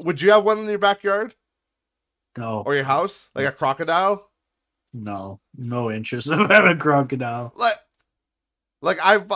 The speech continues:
Speaker 1: I fucking, you watch those videos online of, like, them snapping, like, a gazelle's leg in half and then rolling it like a sandwich?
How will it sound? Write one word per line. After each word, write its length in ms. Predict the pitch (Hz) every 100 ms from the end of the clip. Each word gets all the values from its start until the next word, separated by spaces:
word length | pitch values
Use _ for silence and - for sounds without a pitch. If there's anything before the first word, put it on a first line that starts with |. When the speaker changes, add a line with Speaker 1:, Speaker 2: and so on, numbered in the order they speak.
| -
Speaker 1:
I 120 | 175
fucking, 460 | - 208 - 170 -
you 160 | 147 165
watch 240 | 196 208
those 160 | 208 120
videos 480 | 143 143 175 151
online 380 | 139 127 123 147
of, 120 | 131
like, 200 | 123 117
them 200 | 113 131
snapping, 800 | 127 - - 139 131 135 156 139 - _ -
like, 140 | 127
a 100 | 123
gazelle's 540 | 92 127 135 131 120 101
leg 340 | 101 117 127
in 80 | 120
half 400 | 107 110 139 -
and 80 | 123
then 160 | 101
rolling 440 | 87 107 110 120 123
it 160 | 131
like 140 | 127 107
a 60 |
sandwich? 800 | 104 - 107 123 151 165 - -